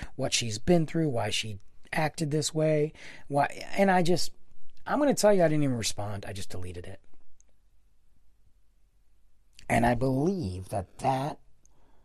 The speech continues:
was some form of catfishing. For what reason? I don't know. I wasn't sitting there sending her money. I never met her. We, you know, I wasn't like, "I love you."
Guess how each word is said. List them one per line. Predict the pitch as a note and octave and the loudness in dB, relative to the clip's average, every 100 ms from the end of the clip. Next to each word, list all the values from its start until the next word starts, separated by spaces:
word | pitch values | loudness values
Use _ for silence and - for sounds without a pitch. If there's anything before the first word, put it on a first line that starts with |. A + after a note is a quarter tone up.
| - _ - - - | -20 _ -20 -20 -10
was | A#2+ G#2 | -4 -2
some | - - D3+ C3+ D#3 | 0 2 0 0 -4
form | - A#2+ B2 | -6 -6 -6
of | G#2+ | -8
catfishing. | - A#2+ - A2+ - G#2 | -8 -8 -6 -8 -8 -10
For | - F#3+ | 4 6
what | E3 G3 G#3 | 8 8 8
reason? | G#3+ G#3+ A#3 A#3 B3+ - | 8 8 6 4 4 6
I | F3 | 6
don't | F3+ F3 D3 | 8 6 4
know. | C#3 D3 - - - - - | 2 0 -2 -6 -8 -4 0
I | C3 | 2
wasn't | B2 C#3 C#3 B2+ | 2 2 2 2
sitting | - D3 C#3 | 2 2 2
there | C3 | 2
sending | B2 C3+ A#2 G#2 | 2 2 0 0
her | G2+ | 0
money. | G2 D3+ G3 F3+ F3 - - - | 2 4 4 2 -2 -6 -12 -6
I | A#2+ | -4
never | G#2+ G#2+ G#2 G#2 | -2 -4 -4 -2
met | A#2 E3+ | 4 6
her. | E3 D#3+ E3 | 6 4 4
We, | C3+ A#2+ A2+ - | 0 -4 -4 -2
you | C#3+ | 0
know, | A2+ | 2
I | G2 | 2
wasn't | A#2+ A#2 - | 2 2 0
like, | G2+ G2+ | -2 -2
"I | - G2+ | 0 2
love | G#2+ B2+ C#3+ | 2 2 2
you." | D#3+ D#3+ D#3+ | 2 4 2